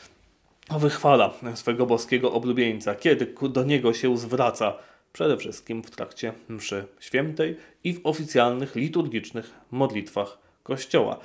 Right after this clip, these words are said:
czyli przede wszystkim w modlitwie brewiarzowej. Wszystko realizowane w sposób szczególny przez kapłanów. I tak kapłani są w samym sercu tegoż związku, tej relacji Chrystusa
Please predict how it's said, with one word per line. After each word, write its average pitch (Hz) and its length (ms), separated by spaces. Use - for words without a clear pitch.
czyli 220 200
przede 110 200
wszystkim 143 340
w - 60
modlitwie 110 480
brewiarzowej. 120 600
Wszystko - 760
realizowane 135 880
w 127 40
sposób 175 360
szczególny 160 680
przez - 440
kapłanów. 117 680
I 117 100
tak - 340
kapłani 156 500
są 113 160
w - 60
samym 175 320
sercu 139 640
tegoż 107 600
związku, 110 560
tej 120 240
relacji 131 720
Chrystusa 127 680